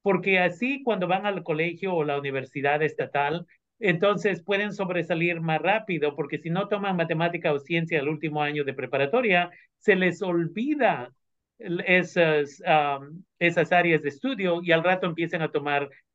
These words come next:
ah, clases de remedio o remediales que le dicen en inglés,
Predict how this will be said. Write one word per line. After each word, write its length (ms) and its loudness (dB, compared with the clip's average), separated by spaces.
ah, 180 2
clases 580 0
de 560 0
remedio 640 4
o 40 2
remediales 680 0
que 80 -8
le 80 -6
dicen 240 -8
en 80 -6
inglés, 460 2